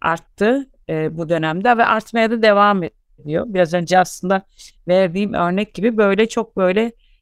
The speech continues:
hani ne derler, eee, şey uç-, uçta bir çocuklar var. Yani her an okulu bırakıp çalışmaya, eee, başlayabilir. Tam da bu krizle ilgili ev geçindirmeye başlayabilir.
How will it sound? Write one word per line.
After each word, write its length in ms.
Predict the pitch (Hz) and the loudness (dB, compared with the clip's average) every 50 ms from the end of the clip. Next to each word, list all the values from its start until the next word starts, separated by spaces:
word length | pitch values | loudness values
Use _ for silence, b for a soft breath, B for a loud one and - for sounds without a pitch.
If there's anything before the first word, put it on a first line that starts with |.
| _ _ | _ _
hani 300 | - 190 180 185 180 - - | -8 -8 -6 -6 -8 -10 -12
ne 220 | - - 190 185 | -8 -6 -6 -2
derler, 580 | 165 180 170 165 165 170 190 214 220 226 208 - - - - | 0 2 2 2 2 0 0 0 0 -2 -4 -8 -12 -10 -8
eee, 540 | - 170 170 170 160 160 160 156 160 160 160 | -6 -4 -4 -4 -4 -6 -6 -6 -6 -6 -8
şey 320 | 156 - - 208 208 208 | -6 -4 -2 -2 -2 -2
uç-, 320 | 202 - - 185 175 - - | -4 -6 -8 -10 -10 -12 -12
uçta 540 | - 190 196 - - - - 240 240 202 180 | -10 -10 -10 -10 -14 -4 0 0 0 0 -2
bir 80 | - - _ _ _ _ _ | -6 -12 _ _ _ _ _
çocuklar 480 | - - 180 156 180 165 180 180 170 165 | -4 -4 -4 -4 -2 -2 0 0 0 0
var. 220 | 147 143 151 160 | -2 -2 -2 -2
Yani 200 | 165 160 147 160 | -2 -4 -4 -2
her 140 | 175 202 208 | -2 0 0
an 320 | 202 202 202 190 185 - _ _ _ _ _ _ _ _ | 0 0 -2 -2 -6 -10 _ _ _ _ _ _ _ _
okulu 380 | - 175 - - 208 190 196 175 | -6 -6 -4 -2 -2 -2 0 0
bırakıp 340 | 180 185 185 - 226 - | 0 0 0 0 -4 -8
çalışmaya, 640 | - - 196 170 175 - - - 185 175 180 190 196 - _ _ _ _ _ _ _ _ _ - | -6 -4 -4 -4 -4 -6 -6 -4 -4 -2 -2 -4 -6 -10 _ _ _ _ _ _ _ _ _ -10
eee, 460 | - - 160 160 156 156 156 156 151 151 | -6 -6 -4 -4 -4 -4 -4 -4 -4 -2
başlayabilir. 560 | 175 175 170 - - 180 180 170 156 151 160 151 - | -2 -4 -4 -4 -4 -2 -2 -2 -2 -4 -8 -10 -6
Tam 280 | - 196 196 196 196 185 | -2 -2 0 0 0 0
da 180 | 220 214 185 | 0 0 0
bu 320 | 175 185 190 196 196 - _ _ _ _ _ | -2 -4 -4 -4 -4 -6 _ _ _ _ _
krizle 840 | - - 180 175 175 160 147 - - _ _ _ _ 160 156 147 143 | -8 -6 -6 -6 -6 -8 -10 -16 -20 _ _ _ _ -10 -8 -6 -6
ilgili 360 | - 156 156 143 156 151 156 | -6 -8 -6 -4 -4 -2 0
ev 160 | 165 170 156 | 0 0 0
geçindirmeye 600 | 147 156 139 - - - 160 156 160 156 151 151 | 0 -4 -6 -6 -8 -8 -8 -6 -4 -2 -2 -2
başlayabilir. 580 | 151 151 151 - - 156 156 156 185 226 285 | -2 -4 -4 -4 -4 -4 -4 -2 -2 -4 -4